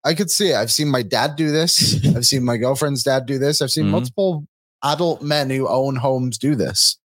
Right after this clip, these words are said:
Speaker 1: I just don't own a home.
Speaker 2: I know.
Speaker 1: <laughs> I've actually never lived in a house beside, I guess, the house I live in now is a, is a lawn, I suppose, but I don't own it. Um,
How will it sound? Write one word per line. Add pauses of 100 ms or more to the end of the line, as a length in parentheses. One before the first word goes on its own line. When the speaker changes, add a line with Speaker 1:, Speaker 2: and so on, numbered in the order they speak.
(500)
Speaker 1:
I
just
don't
own
a
home.
Speaker 2:
I
know. (280)
Speaker 1:
<laughs>
I've
actually
never
lived
in
a
house
beside,
I
guess, (280)
the
house
I
live
in
now
is
a,
is
a
lawn,
I
suppose,
but
I
don't
own
it. (400)
Um,